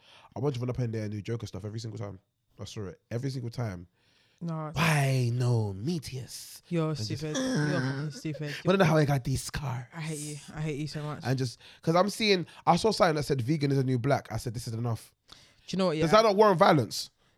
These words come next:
Speaker 2: This is like,
Speaker 1: It does. It warrants violence.
Speaker 2: I'm not mad at
Speaker 1: Vegan
Speaker 2: that.
Speaker 1: is the new black.
Speaker 2: The reason I don't like vegans,
Speaker 1: Right.
Speaker 2: yeah. And of course, I'm saying this as a joke. I'm not completely being
Speaker 1: Yeah, we're,
Speaker 2: serious,
Speaker 1: we're
Speaker 2: yeah.
Speaker 1: fucking about. That's
Speaker 2: But 'cause,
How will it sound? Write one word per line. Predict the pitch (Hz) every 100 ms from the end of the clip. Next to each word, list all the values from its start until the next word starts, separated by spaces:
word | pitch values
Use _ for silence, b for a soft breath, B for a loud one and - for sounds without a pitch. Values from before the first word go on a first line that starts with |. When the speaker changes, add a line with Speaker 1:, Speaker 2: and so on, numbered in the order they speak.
| _
Speaker 2:
This | - 170
is | 160 151 - _ -
like, | 175 160 - -
Speaker 1:
It | 170
does. | 277 247 131 - -
It |
warrants | 190 294 285
violence. | 180 247 190 120 - - - _ _ _
Speaker 2:
I'm | 175 180
not | 175
mad | 247
at | 269
Speaker 1:
Vegan | 240
Speaker 2:
that. | 185
Speaker 1:
is | 226
the | 208
new | 220 220
black. | 240 202 - - _ _
Speaker 2:
The | 196
reason | 196 262 247 226 180 - _ _
I | 175 180
don't | 175 175 160
like | 160
vegans, | 151 160 139 147 220 - -
Speaker 1:
Right. | 101
Speaker 2:
yeah. | - 131 - _ _
And | 185
of | 202
course, | 226
I'm | 202
saying | 208 190
this | 147
as | 165
a |
joke. | 143 160 -
I'm | 160
not | 160
completely | 151 139 147 143
being | 143
Speaker 1:
Yeah, |
we're, | 139 139
Speaker 2:
serious, | 135
Speaker 1:
we're |
Speaker 2:
yeah. | 147 170
Speaker 1:
fucking | 139
about. | 127 104 -
That's | 107 104
Speaker 2:
But | 180 151
'cause, | 185